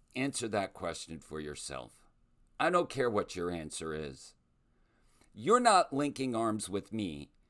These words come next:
because it's I, the person, that is the plaintiff.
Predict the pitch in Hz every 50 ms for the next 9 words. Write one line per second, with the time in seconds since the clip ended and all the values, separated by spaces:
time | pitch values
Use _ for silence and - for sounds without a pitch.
0 | _ - - 135 127 - - 127 - - 117 110 - - - - - 143 151 160
1 | 165 165 175 151 151 - - - 147 151 160 - - - 131 113 92 87 - -
2 | - - - - - - _ - - - 123 120 113 113 107 104 - - - -
3 | - 110 98 90 82 - - 82 67 60